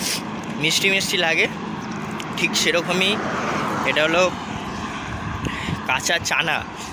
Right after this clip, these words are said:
গাছ থেকে পেড়ে, আহ, অনেকেই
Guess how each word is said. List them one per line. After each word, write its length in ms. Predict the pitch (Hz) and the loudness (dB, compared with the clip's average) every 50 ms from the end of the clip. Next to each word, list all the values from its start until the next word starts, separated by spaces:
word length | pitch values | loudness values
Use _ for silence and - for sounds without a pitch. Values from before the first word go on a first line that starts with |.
| - - - - - - - - - - - - - - - - - 151 | -10 -10 -10 -10 -10 -10 -10 -10 -10 -8 -8 -8 -8 -8 -8 -6 -2 0
গাছ 260 | 135 131 143 - - | 2 2 2 0 0
থেকে 220 | - 175 165 170 170 - | 2 2 4 4 2 2
পেড়ে, 260 | 175 170 165 175 180 | 2 4 4 4 4
আহ, 1500 | 180 - - - - - - - - - - - - - - - - 123 123 127 127 131 139 139 139 - - - - - 135 | 2 0 -6 -8 -8 -8 -8 -8 -8 -10 -10 -10 -10 -10 -8 -6 -4 0 0 2 2 2 2 0 0 -4 -6 -6 -4 -2 -2
অনেকেই 340 | 135 147 151 151 165 170 | 0 0 2 2 2 2